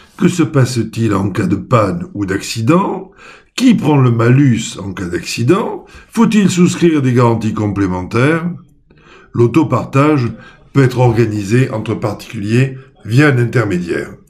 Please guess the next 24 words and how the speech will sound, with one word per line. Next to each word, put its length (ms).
Plateforme 560
spécialisée, 1000
site 300
internet, 720
mais 220
il 220
peut 220
aussi 380
se 120
pratiquer 500
directement. 840
Le 140
contrat 600
associant 600
les 100
deux 200
parties, 580
loueur 500
et 100
locataire, 800
comprend 400
des 220
accords 480
adaptés. 580